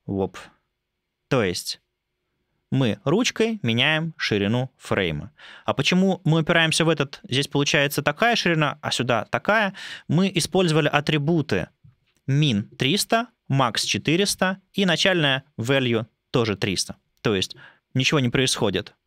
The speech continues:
Триста, а здесь диапазон до четырехсот семидесяти. Мы сами контролируем, какие значения input type range изменяет. Ну, теперь давайте встроим эту демку на нашу страницу. Идем сюда.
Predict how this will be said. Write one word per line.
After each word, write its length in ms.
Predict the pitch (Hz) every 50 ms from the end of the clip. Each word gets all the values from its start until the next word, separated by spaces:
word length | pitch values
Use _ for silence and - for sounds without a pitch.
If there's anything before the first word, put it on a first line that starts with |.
| _ _ _ _
Триста, 560 | - 147 208 247 - - - 233 233 233 - _ _ _ _ _ _ _
а 160 | - 120 120 120
здесь 480 | 127 131 151 180 196 208 196 - -
диапазон 1000 | 120 120 127 123 120 117 - 135 117 113 117 139 160 180 180 165 139 123 117 117
до 220 | 117 135 160 170 165
четырехсот 640 | - - 123 - 143 117 110 - - 160 147 135
семидесяти. 680 | - - 113 110 110 107 101 90 82 76 - - - - _ - - - - - -
Мы 160 | - 151 160
сами 440 | 143 - - - 151 143 139 117 101
контролируем, 640 | - - 104 - 131 127 160 202 214 202 185 147 139
какие 380 | - 113 - - - 160 135 113
значения 640 | 107 113 107 - - 170 170 160 147 139 127 123 -
input 400 | - 104 104 - 113 110 - _
type 200 | - 104 95 92 -
range 280 | 120 127 139 135 - -
изменяет. 640 | 117 107 104 104 95 92 78 71 - - - - _ _ _ _ _ _
Ну, 80 | 143 151
теперь 220 | - - 233 220
давайте 260 | 180 185 202 202 - -
встроим 340 | - - 202 185 180 175
эту 120 | 170 165 147
демку 240 | 143 135 131 - 156
на 80 | 147
нашу 180 | 147 147 - 151
страницу. 520 | - - 156 165 202 285 - - - - - _ _ _ _ _ _ _ _ _ _ _ -
Идем 220 | 127 123 117 113
сюда. 380 | - - 131 143 165 202 240